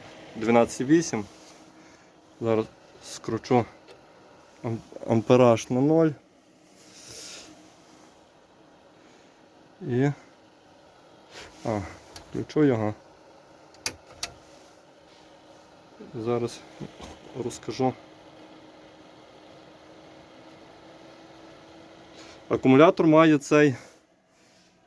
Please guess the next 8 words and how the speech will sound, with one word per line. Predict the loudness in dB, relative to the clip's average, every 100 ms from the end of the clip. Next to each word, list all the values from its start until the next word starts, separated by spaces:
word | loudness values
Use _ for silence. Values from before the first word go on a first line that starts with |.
| -12
сім | 2 4 4
ампер-годин. | 2 0 0 2 4 2 -4 _ _ _ _ _ _ _ -20 _ _ _ _ _ -4
Тобто | -4 2 0 0 -14 -6
іде-, | -6 -6
в | -8 -6 0
ідеа-, | 2 8 8 8 4
ідеальний | -2 -2 2 2 2 0 0 -4 _ _ -10
а-, | -8